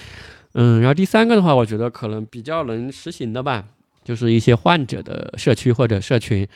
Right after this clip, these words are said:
比如说假设啊，我是肺癌的患者，那我肯定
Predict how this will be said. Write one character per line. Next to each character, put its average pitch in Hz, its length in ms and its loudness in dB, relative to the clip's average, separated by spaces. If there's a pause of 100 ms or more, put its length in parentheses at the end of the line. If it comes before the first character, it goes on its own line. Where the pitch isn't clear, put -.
(380)
比 120 80 -4
如 110 40 -2
说 107 340 2
假 110 140 -4
设 127 120 0
啊， 110 120 6
我 104 140 2
是 107 540 0
肺 123 160 4
癌 107 80 6
的 107 80 6
患 110 180 2
者， 113 160 -8 (440)
那 113 100 2
我 113 100 4
肯 104 240 -2
定 117 320 2